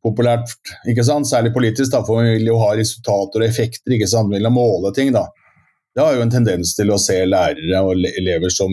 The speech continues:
gjenstander for prosjekter som skal testes, og så se effekten av, da. Så det, det er en, eh, det er en litt merkelig utvikling som, eh, tvinger forskere på en måte å gjøre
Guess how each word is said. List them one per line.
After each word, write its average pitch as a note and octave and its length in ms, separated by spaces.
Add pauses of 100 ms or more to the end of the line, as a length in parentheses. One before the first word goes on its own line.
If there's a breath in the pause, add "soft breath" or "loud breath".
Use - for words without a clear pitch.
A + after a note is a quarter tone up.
gjenstander F2+ 800
for F#2 240 (240)
prosjekter G2 520
som G2 340
skal F#2+ 200
testes, A#2+ 520
og F#2 80
så F#2+ 120
se F2 220
effekten G2 440
av, C3 160
da. - 100 (840 soft breath)
Så A#2 160
det, B2 140 (320)
det C#3+ 100
er A#2+ 220
en, B2+ 180
eh, A#2+ 380 (100)
det A#2 160
er D3+ 140
en E3 100
litt A2+ 320
merkelig G2+ 540
utvikling B2 500
som, A#2 300 (100)
eh, A2 300
tvinger B2 420
forskere G2+ 460
på A2+ 80
en G#2+ 80
måte G#2+ 180
å A2 40
gjøre G2 580